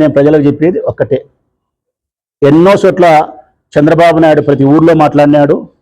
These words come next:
కొంతమంది ఆడవాళ్ళు నన్ను కూడా మాట్లాడినారు.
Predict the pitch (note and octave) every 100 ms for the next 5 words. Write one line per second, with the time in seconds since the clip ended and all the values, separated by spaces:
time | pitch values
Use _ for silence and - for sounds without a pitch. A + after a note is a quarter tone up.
0 | _ _ _ _ - E3+ E3+ D#3+ F3 F3+
1 | D3+ E3+ - - - _ _ - B2+ D#3
2 | E3 E3 D#3 C#3+ C#3 D#3 E3 D3+ C3+ B2+
3 | A2+ G2+ F2+